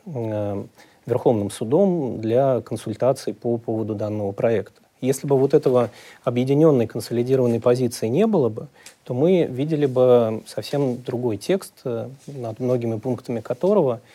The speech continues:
можно было бы только плакать, мне кажется. А сейчас довольно много важных позиций там зафиксировано. Это и четкое понимание того, что гражданско-правовой спор может быть признан неарбитрабельным, только если это прямо предусмотрено федеральным законом.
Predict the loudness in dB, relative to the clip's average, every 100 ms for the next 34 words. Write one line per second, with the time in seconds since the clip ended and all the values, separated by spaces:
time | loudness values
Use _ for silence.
0 | -20 -14 -4 -2 -2 -4 -4 -4 -6 -6
1 | -6 -2 0 -2 -8 -20 -16 -14 -14 -16
2 | -20 -20 -20 -20 -20 -20 _ -6 -4 -2
3 | -4 -10 0 4 4 4 0 2 4 6
4 | 6 4 2 -2 -6 -2 4 4 6 6
5 | 4 2 0 0 -2 -4 -8 -8 -6 -8
6 | -12 -2 4 6 6 4 0 -2 -4 -6
7 | -2 0 -2 -8 -20 -20 -20 -12 0 4
8 | 4 4 6 6 4 2 4 4 4 2
9 | 2 2 2 0 0 0 2 2 0 -4
10 | _ _ 0 2 4 2 0 -2 2 2
11 | 2 0 4 4 4 0 -2 -4 -6 -4
12 | -2 0 -2 -2 0 2 2 0 0 4
13 | 4 4 0 -2 -2 -2 0 -2 -2 -6
14 | -2 2 2 2 -4 -6 -6 -6 -6 -4
15 | -4 -4 -6 -4 -2 0 -2 -2 -4 -4
16 | -6